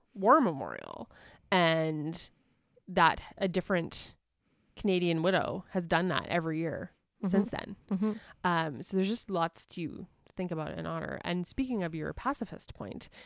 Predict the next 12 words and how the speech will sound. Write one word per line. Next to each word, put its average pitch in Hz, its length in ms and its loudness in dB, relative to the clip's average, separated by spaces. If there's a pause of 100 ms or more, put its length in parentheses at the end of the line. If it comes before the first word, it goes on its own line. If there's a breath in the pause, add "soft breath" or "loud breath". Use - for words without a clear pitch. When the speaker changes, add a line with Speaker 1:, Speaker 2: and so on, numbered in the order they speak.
(120 loud breath)
Speaker 1:
there's 185 180 2
the 185 80 4
white 170 240 0
poppy, - 420 -8 (760 soft breath)
Speaker 2:
Right. 185 160 4
Speaker 1:
which 190 140 2
a 185 60 4
lot 151 140 6
of 156 80 -6
people 151 600 -4
wear 180 240 0
instead. - 500 -6